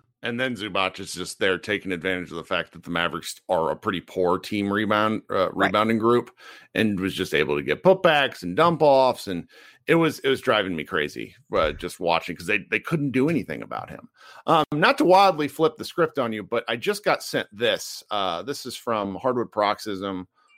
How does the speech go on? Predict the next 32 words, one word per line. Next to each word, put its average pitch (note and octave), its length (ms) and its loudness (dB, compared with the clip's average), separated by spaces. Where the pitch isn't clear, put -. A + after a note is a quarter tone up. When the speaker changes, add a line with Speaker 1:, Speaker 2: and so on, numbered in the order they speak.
Speaker 1:
He, C3 260 0
he C#3 140 0
said, A#2 280 0
"Paul G#3+ 200 6
George, E3+ 560 4
uh, - 20 2
uh, A#2+ 260 -2
effective D#3 360 -2
field C3+ 240 -2
goal A#2+ 100 -2
percentage G#2+ 460 -8
this G2+ 200 -8
season D#2 300 -10
in F2+ 160 -6
heavily E3+ 320 2
contested C#3 540 0
shots, A2+ 340 0
fifty-three C3 520 -4
point G#2+ 260 -2
eight, D#2+ 240 -4
and G2 120 -4
lightly C#3+ 340 2
contested A2 540 -4
shots, G2 420 -2
fifty-nine A#2+ 520 0
point - 240 -4
one. D#2+ 280 -6
His B2+ 240 -2
effective D#3 400 -2
field E3 240 4
goal D3 140 2
percentage C3+ 500 0